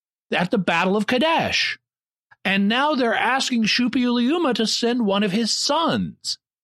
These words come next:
So this is just astonishing. And that's part of what suggests that Tut may have been murdered.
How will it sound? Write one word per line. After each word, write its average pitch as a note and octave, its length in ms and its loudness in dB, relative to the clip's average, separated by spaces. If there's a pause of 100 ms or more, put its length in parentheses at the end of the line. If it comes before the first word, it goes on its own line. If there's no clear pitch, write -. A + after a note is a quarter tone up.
(720)
So F3 360 0 (280)
this B3 220 -2
is G3 160 0
just E3+ 320 -2 (120)
astonishing. C#3 920 -2 (520)
And E3+ 280 0 (200)
that's F#3+ 440 -2
part F#3+ 320 -2
of E3+ 160 -4
what C#3 200 -2
suggests A2 680 -4
that - 180 -6
Tut G#2 320 -4
may G2 180 -2
have F2 140 -6
been E2 160 -8
murdered. A#2 400 -6